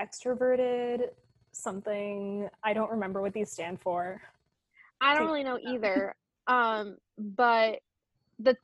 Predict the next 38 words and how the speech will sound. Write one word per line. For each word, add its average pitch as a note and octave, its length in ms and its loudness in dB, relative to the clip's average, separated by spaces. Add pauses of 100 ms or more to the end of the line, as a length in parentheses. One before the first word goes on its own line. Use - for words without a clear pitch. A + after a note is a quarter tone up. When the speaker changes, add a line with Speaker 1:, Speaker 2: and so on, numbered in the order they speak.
(120)
Speaker 2:
personality D4+ 540 -2
type C4+ 380 -2
is D4 140 -8
called B3 200 -2
a G#3+ 60 -2
consul, C4+ 640 -6 (300)
like, A#3+ 220 -4 (260)
C D4 340 0
O D4 100 4
N C4 320 -2
S - 240 -8
U B3+ 200 -6
L G#3 220 2
or C4+ 80 0
something. E4+ 480 -6 (440)
And C4+ 180 6
my C4+ 160 4
friend B3+ 320 0 (160)
Tyra C4+ 380 4
Banks, D4+ 640 -2
she - 240 -4
has A3+ 140 0
the A#3+ 60 -14
same C#4+ 200 -6
personality C#4 640 -2
as A3+ 180 -2
me, A#3 160 -4
and A3 100 -6
she's A#3 200 -2
all B3 180 8
about, B3 280 6
you B3 100 -4
know, A3 260 2 (240)
having A3+ 300 2
confidence A3 880 0
and A3+ 140 0
just, A3 200 -4
like, G3 200 2